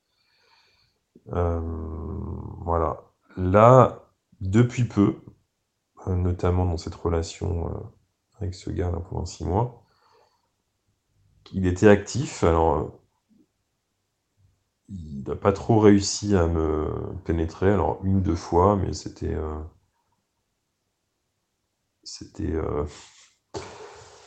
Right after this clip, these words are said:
c'était, euh, très léger, en fait. Enfin, je, je, moi, j'ai pas trop, enfin, bref, c'était pas, euh,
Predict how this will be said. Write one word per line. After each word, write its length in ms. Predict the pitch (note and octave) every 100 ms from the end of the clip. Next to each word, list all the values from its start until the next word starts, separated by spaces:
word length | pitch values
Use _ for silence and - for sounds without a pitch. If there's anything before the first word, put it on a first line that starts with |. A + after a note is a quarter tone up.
| - - - - - -
c'était, 440 | G2 F#2 F#2+ F#2+
euh, 360 | G2 F#2+ F#2 F#2
très 280 | - - A#2
léger, 360 | A#2 G#2 B2
en 100 | C3
fait. 240 | - A2 G#2+
Enfin, 280 | F2+ F2 F2+
je, 160 | F2 F2
je, 120 | E2+
moi, 120 | F#2+
j'ai 120 | G2 F2+
pas 160 | F#2
trop, 300 | - - G2+
enfin, 260 | F#2+ F#2 E2
bref, 200 | E2+ E2
c'était 300 | - - D#2+
pas, 220 | D#2 E2+ E2
euh, 540 | E2 E2 E2 E2